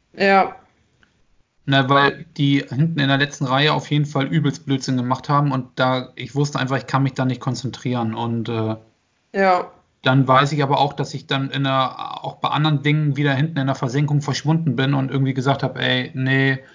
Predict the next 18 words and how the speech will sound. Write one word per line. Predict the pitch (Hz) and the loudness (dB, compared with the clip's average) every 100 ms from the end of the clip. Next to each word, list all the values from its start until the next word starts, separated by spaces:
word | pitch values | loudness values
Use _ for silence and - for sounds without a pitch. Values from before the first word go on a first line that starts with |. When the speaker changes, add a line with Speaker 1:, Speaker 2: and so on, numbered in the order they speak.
| _ _ _ _ - | _ _ _ _ -4
Speaker 2:
passt | 135 135 | -2 0
jetzt | 156 135 | -2 0
irgendwie | 139 143 | 0 2
nicht, | 139 139 135 | 2 2 0
äh, | 135 131 | -2 -4
pff, | - - - - _ _ - | -8 -20 -20 -20 _ _ -8
äh, | 113 117 117 113 | -4 -2 -4 -4
ich | - 131 | -2 2
mach | 147 | 2
das | 160 - | 0 -2
Speaker 1:
Mhm. | |
Speaker 2:
locker | 147 143 | -2 -2
von | - 120 | -4 -2
hier | 127 139 | 0 0
und | 123 | 0
dann | 120 | -6
fertig.“ | 110 113 113 - _ _ - - - - | -10 -8 -8 -10 _ _ -20 -20 -20 -10
Speaker 1:
Ja. | 190 180 - | -2 -2 -4